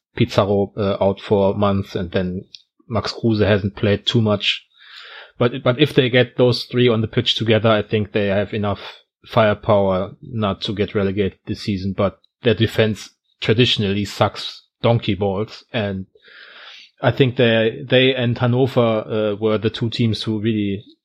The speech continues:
most of the years, uh, vied for the questionable honor of having the worst defensive record. And with Hannover in the second division this season, the, the, the record will likely go to Bremen. I mean,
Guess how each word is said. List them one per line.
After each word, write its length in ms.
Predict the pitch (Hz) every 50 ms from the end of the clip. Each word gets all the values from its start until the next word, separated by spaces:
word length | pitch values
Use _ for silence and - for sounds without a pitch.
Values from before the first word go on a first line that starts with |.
| _ -
most 280 | 123 120 123 120 -
of 160 | - 120 - -
the 100 | 120 110
years, 500 | 104 104 104 107 101 - - - - -
uh, 340 | - 107 101 101 98 101 - - _ _ _ _ _ -
vied 380 | 110 117 117 110 110 107 107 -
for 260 | - - 117 107 104
the 400 | 92 101 101 98 98 95 98 101 -
questionable 560 | - 120 107 - - - - 107 101 107 107
honor 300 | - 110 107 104 101 98 -
of 340 | - 98 - - - - - - -
having 320 | - 113 98 107 101 98
the 80 | 98 98
worst 280 | 95 104 104 95 -
defensive 440 | - - - 113 104 95 - 110 -
record. 380 | 113 107 - - 113 107 107 -
And 180 | 90 90 98 - -
with 160 | 110 95 -
Hannover 600 | - 104 104 110 107 - - 107 101 98 92 110 - _ _ _ _ - - - - - - - - -
in 180 | 151 127 120
the 80 | 110 110
second 360 | - - 131 113 - 107 101
division 380 | 107 110 104 107 98 - 107 95
this 180 | 113 110 95
season, 360 | - - 113 101 104 101 101 98
the, 360 | 104 104 101 101 98 98 101
the, 440 | 104 104 98 98 95 92 92 - - _ _ _ _ _ -
the 120 | - 104
record 420 | 101 110 - - - 107 98 -
will 120 | - 107 101
likely 360 | 101 104 107 98 - 104 101
go 160 | - 110 101
to 140 | 101 - 117
Bremen. 460 | 104 - 101 98 104 107 104 104 -
I 100 | - 98
mean, 320 | 98 98 95 95 95 95